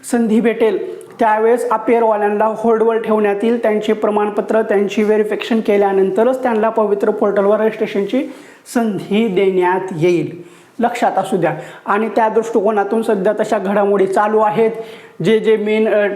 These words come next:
टेट तीनच्या निकालाबाबत जे काही अडचणी होत्या त्या दूर होताना दिसत आहेत किंवा दूर जवळजवळ होत आहेत. एकतर अधिवेशन संपलेलं आहे आणि जो with इंटरव्ह्यूचा राऊंड आहे तो एकवीस जुलैला संपणार आहे. जर आता ह्या अगोदरच, अ,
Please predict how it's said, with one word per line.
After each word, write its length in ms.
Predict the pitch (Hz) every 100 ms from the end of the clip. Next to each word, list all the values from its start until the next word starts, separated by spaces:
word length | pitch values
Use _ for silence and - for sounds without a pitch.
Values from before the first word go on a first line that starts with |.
| -
टेट 300 | 233 233 233
तीनच्या 300 | 226 214 220
निकालाबाबत 680 | 214 214 214 214 208 202 208
जे 240 | 175 214
काही 300 | 214 202 214
अडचणी 500 | 240 240 220 - 233
होत्या 300 | 220 220 196
त्या 220 | 190 208
दूर 500 | 190 220 233 240 247 262
होताना 440 | 233 233 220 403 403
दिसत 380 | 196 269 269 254
आहेत 180 | 208 214
किंवा 140 | 247
दूर 240 | 240 240 269
जवळजवळ 460 | 262 247 220 226
होत 140 | 254 277
आहेत. 180 | 240 202 202 - - -
एकतर 260 | 226 - 233
अधिवेशन 500 | 208 214 220 214 226
संपलेलं 420 | 240 226 233 220
आहे 260 | 214 208 214 - - - - - - - _ _ - -
आणि 300 | - 214 233
जो 240 | 208 220 233 - - - -
with 200 | 220 254
इंटरव्ह्यूचा 540 | 240 226 220 214 220
राऊंड 240 | 220 220
आहे 240 | 214 208 190
तो 440 | - - - 226
एकवीस 340 | 214 214 233 180
जुलैला 320 | 226 214 214
संपणार 460 | 214 214 233 220
आहे. 400 | 220 175 214 214
जर 240 | 175 233 254
आता 220 | 226 233
ह्या 200 | 185 226
अगोदरच, 600 | - 208 202 220 233 233
अ, 160 | 226